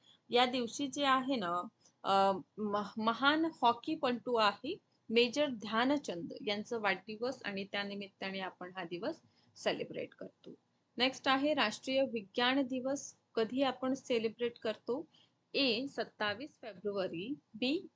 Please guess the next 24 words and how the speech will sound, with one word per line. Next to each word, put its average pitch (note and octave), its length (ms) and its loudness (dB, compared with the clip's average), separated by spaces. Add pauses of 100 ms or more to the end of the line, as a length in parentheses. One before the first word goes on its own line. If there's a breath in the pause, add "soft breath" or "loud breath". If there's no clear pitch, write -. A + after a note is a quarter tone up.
अठ्ठावीस G#3 600 -2
फेब्रुवारी, B3+ 680 0 (340)
सी E4+ 380 -4 (100)
सव्वीस C4 600 0
फेब्रुवारी B3+ 680 0 (220)
की B3 100 -2
डी A3+ 300 -2 (160)
एकोणतीस C#4 800 -2
फेब्रुवारी? - 720 -8 (600 loud breath)
So A#3+ 100 0
very A3+ 240 4
correct D#4 420 0
answer C#4 280 0
is C#4+ 160 -2 (180)
twenty C4 320 0 (160)
eighth D4+ 240 2
फेब्रुवारी A3+ 840 0
आपण, G3+ 440 -2 (1300 soft breath)
अ, G3 240 6 (200)
सायन्स C4+ 520 4
डे B3 320 -6
जे B3 120 -12
आहे G#3+ 300 -10
ना, G#3+ 120 -2